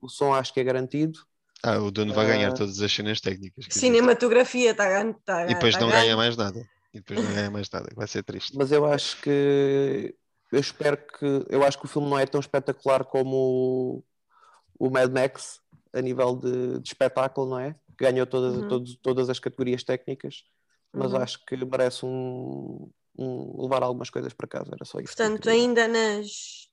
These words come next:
Speaker 3: nas surpresas no Best Director, houve algum, alguma surpresa para vocês? Acho que
Speaker 2: Espera aí
Speaker 3: aqui
Speaker 2: que
Speaker 3: o,
Speaker 2: ainda
Speaker 3: o Risuke Hamaguchi
Speaker 2: Ok.
Speaker 3: é surpreendente estar nomeado e não o Denis Villeneuve, não?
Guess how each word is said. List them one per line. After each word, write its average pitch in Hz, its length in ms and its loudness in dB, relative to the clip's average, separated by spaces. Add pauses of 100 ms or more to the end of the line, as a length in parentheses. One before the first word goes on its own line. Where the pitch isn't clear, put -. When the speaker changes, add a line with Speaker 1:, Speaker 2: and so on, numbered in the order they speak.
Speaker 3:
nas 208 200 -2
surpresas 202 600 -4
no 190 300 -4
Best 202 340 -2
Director, 208 520 -2 (420)
houve 190 340 -6 (220)
algum, 190 720 -4 (100)
alguma 214 360 -4
surpresa 208 480 -6
para 226 160 -4
vocês? 208 520 -6 (400)
Acho 214 160 -14
que - 60 -18
Speaker 2:
Espera - 140 -4
aí - 80 -2
Speaker 3:
aqui 208 160 -2
Speaker 2:
que - 0 -
Speaker 3:
o, - 120 -2
Speaker 2:
ainda 58 360 -8 (600)
Speaker 3:
o 247 60 -6
Risuke 254 600 -4
Hamaguchi 233 840 2
Speaker 2:
Ok. - 260 -12 (260)
Speaker 3:
é 202 100 -4
surpreendente 220 640 0
estar 220 260 2
nomeado 226 380 0
e 233 60 0
não 233 160 -2
o 226 40 -2
Denis 233 300 -4
Villeneuve, 226 520 -4
não? 185 220 -12